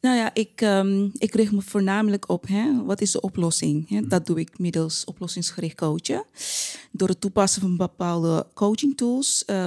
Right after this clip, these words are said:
Speaker 1: komt de cliënt al gauw achter wat zijn of haar valkuilen zijn. En vanuit daar gaan we dan een, ja, aan de slag. En denk hierbij aan vragen die aan bod komen, zoals, ja, welke gedachten belemmeren jou om een bepaalde, ehm, handelingen te,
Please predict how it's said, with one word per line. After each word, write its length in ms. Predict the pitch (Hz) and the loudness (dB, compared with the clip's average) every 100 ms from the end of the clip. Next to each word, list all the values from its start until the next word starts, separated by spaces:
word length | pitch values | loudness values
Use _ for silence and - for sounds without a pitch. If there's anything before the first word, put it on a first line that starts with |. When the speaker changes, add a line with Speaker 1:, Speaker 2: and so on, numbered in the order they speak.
| 175 | -2
Speaker 1:
komt 200 | 190 185 | -2 -2
de 80 | 185 | -2
cliënt 380 | 180 185 185 | -2 -2 0
al 120 | 190 180 | -2 -6
gauw 320 | - 190 202 | -4 -2 0
achter 440 | 175 196 - 226 | -2 -4 -4 -2
wat 140 | 196 190 | 0 -2
zijn 340 | - - 196 196 | -2 -2 0 -2
of 120 | 190 | -4
haar 160 | 185 | -6
valkuilen 680 | 175 - 202 208 190 160 160 | -6 -4 -2 -2 -2 0 -2
zijn. 360 | - 170 190 392 - - - - - - - | -2 -2 -2 -2 -8 -18 -18 -16 -16 -16 -4
En 140 | 196 | -2
vanuit 320 | 196 185 175 | 0 0 0
daar 240 | 180 190 240 | 0 0 -2
gaan 220 | - 185 | -2 -2
we 80 | 165 | 0
dan 320 | 160 170 175 | 0 0 -2
een, 440 | - 170 170 170 190 _ _ _ - | -2 0 0 0 -4 _ _ _ -6
ja, 220 | 208 190 | -2 -2
aan 160 | 175 175 | 0 0
de 80 | |
slag. 580 | 170 - 247 440 - - _ _ _ _ _ _ - | 0 0 -2 -2 -6 -12 _ _ _ _ _ _ -16
En 180 | - 175 | -2 2
denk 300 | 170 170 170 | 4 2 0
hierbij 500 | - - 175 160 170 | -8 -8 -4 -2 0
aan 240 | 165 165 160 | 0 0 -2
vragen 440 | 175 160 165 175 | -2 -2 -2 -4
die 140 | 160 | -2
aan 160 | 160 156 | -2 -2
bod 180 | 156 160 | -2 -4
komen, 280 | - 156 160 | -2 -2 -2
zoals, 580 | - 151 151 156 - - - - - - - _ | -2 0 0 0 -2 -6 -12 -18 -18 -20 -20 _
ja, 220 | - 170 | -2 0
welke 260 | 165 170 - | 2 0 -4
gedachten 500 | 180 170 180 - 156 | -2 0 -2 -4 -2
belemmeren 460 | 160 160 196 180 | 0 2 0 0
jou 260 | 160 147 147 | 0 0 -2
om 300 | 156 160 156 | -2 -2 0
een 100 | 156 | 0
bepaalde, 840 | 151 - 151 151 151 151 156 170 - | -2 -2 -2 0 0 2 2 0 -4
ehm, 460 | - 156 160 151 147 | -4 -2 0 -2 -2
handelingen 600 | 160 156 185 185 156 147 | 0 0 2 2 0 -2
te, 300 | - 147 139 | -2 -2 -2